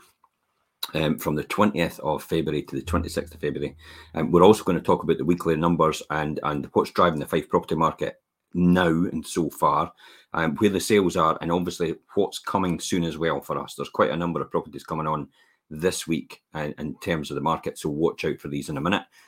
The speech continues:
Um, let's share some numbers. I'll just jump onto the screen here and share that.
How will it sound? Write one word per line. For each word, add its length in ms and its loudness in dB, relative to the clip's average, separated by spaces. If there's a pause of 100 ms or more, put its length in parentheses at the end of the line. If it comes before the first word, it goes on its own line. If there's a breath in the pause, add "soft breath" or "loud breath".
(140 soft breath)
Um, 260 -2
let's 460 2
share 280 0
some 320 -2
numbers. 600 4 (320)
I'll 80 -10
just 240 -12
jump 240 -2
onto 220 -6
the 100 -8
screen 400 0
here 260 0 (2250)
and 180 -14
share 460 -4
that. 320 2